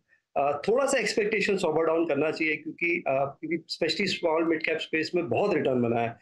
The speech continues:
पीएसयू space में बहुत return बना है, Energy space में बहुत return बना है, Defense में बहुत,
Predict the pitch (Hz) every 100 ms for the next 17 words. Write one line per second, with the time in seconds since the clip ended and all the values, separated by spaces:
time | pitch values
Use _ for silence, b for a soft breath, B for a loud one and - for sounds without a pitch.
0 | B B 165 170 - 180 - 160 - 156
1 | 131 135 120 127 123 117 120 117 120 120
2 | - _ _ 156 143 165 165 160 165 143
3 | 156 123 127 127 123 127 120 123 127 131
4 | 127 156 165 170 131 135